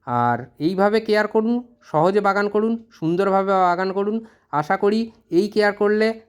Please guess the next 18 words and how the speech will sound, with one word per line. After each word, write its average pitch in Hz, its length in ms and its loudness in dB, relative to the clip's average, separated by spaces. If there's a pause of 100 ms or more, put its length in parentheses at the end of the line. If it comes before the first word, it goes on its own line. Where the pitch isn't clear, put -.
আপনাদেরকে 175 680 0
দশ 151 280 0
দিনের 180 280 0
মধ্যেই 175 360 0
গাছে 160 380 0
কুঁড়ি 170 280 -4
দেখতে 156 280 -2
পেয়ে 180 200 -2
যাবেন 185 240 0
আপনারা। 196 380 0 (300)
আর 123 400 -2 (560)
যেটা 156 240 -2
বললাম 202 460 0 (240)
একদম 165 400 -4
step 180 400 -6
by 196 140 4
step 202 280 -2 (140)
কিন্তু 202 460 -4